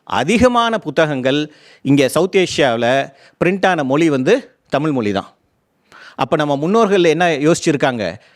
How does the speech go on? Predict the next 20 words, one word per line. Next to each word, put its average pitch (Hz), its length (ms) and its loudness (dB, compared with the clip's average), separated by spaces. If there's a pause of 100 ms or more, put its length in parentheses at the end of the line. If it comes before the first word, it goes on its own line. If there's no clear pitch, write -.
(140)
ரொம்ப 151 300 0
அட்வான்ஸாவே 190 560 0
வந்து 180 500 0 (340)
ஓலைச்சுவடிகள்லேருந்தும், 151 1200 0 (220)
இல்ல 139 200 0
ஒருவேளை, 147 340 2 (560)
ஆ, 117 380 0
கற்கல்ல 170 440 0
செஞ்சுக்கிட்டு 139 420 -2
இருந்த 120 460 -2
அந்த 131 260 -2
ஒரு 117 380 0
எழுத்துக்களையும் 156 840 0 (240)
வடிவங்களையும் 170 680 0
எங்க 160 200 0
மாத்த 151 240 -2
ஆரம்பிச்சாங்க? 131 600 -4 (600)
புத்தகங்கள்ல 156 520 0
மாத்த 131 180 -4
ஆரம்பிச்சாங்க. 92 480 -4